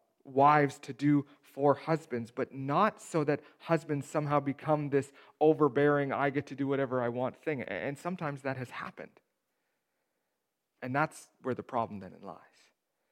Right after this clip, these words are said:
is when a wife submits to her husband,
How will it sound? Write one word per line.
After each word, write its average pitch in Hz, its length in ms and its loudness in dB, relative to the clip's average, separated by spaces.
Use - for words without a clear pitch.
is 131 160 -6
when 135 240 0
a 139 80 6
wife 170 260 8
submits 170 640 0
to 196 260 2
her 160 140 0
husband, 170 540 4